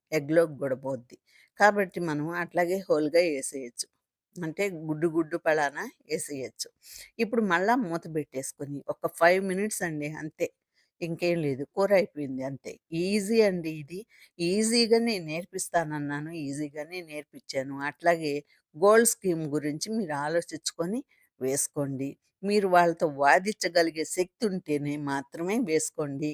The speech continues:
కానీ ఎంత శక్తి ఉన్నోళ్ళు కూడా వాళ్ళ ముందు ఓడిపోతారు. కాబట్టి నేను పెద్ద షాపుల కన్నా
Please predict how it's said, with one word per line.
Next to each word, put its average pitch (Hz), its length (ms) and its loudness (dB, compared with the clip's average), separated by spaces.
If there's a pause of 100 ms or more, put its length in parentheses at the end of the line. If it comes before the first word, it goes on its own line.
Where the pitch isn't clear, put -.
(100)
కానీ 170 340 0
ఎంత 156 320 -4
శక్తి 170 340 -4
ఉన్నోళ్ళు 165 400 0
కూడా 147 220 2
వాళ్ళ 165 240 4
ముందు 143 280 -16 (100)
ఓడిపోతారు. 147 640 0
కాబట్టి 131 540 0 (500)
నేను 156 260 -2 (400)
పెద్ద 175 320 6
షాపుల 202 460 6
కన్నా 151 360 0